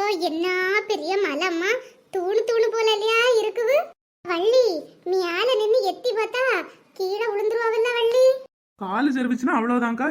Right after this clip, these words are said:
Speaker 2: எலும்பு கூட கிடைக்காது.
Speaker 1: அம்மா, இதுக்கு பேர் என்னது வள்ளி? சூசைடு பாயிண்டா?
Speaker 2: இந்த பேரு பில்லர் ராக்கு. பாத்தீங்களா, ஒவ்வொன்றும் எவ்வளவு பெரிய தூணு தூணா நிக்குது.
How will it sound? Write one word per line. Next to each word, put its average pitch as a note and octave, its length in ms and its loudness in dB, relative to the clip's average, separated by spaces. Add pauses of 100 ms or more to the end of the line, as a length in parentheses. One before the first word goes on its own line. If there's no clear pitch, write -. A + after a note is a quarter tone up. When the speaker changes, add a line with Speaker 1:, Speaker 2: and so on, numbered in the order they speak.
(140)
Speaker 2:
எலும்பு A#3+ 260 2
கூட C4 160 -2
கிடைக்காது. F#3 400 -2 (420)
Speaker 1:
அம்மா, G4 160 2 (200)
இதுக்கு G#4 240 -2
பேர் G4 320 0
என்னது G4 280 2
வள்ளி? F#4+ 220 -2 (100)
சூசைடு A4+ 380 -2
பாயிண்டா? G#4 320 0 (500)
Speaker 2:
இந்த A#3+ 160 -6
பேரு A#3 320 -2
பில்லர் B3 340 2
ராக்கு. G#3+ 260 -2 (300)
பாத்தீங்களா, A#3+ 360 -4 (160)
ஒவ்வொன்றும் A#3+ 460 -2
எவ்வளவு A3+ 280 -4
பெரிய A#3+ 240 -4
தூணு A#3 240 -2
தூணா A3+ 220 -4 (260)
நிக்குது. B3 340 -4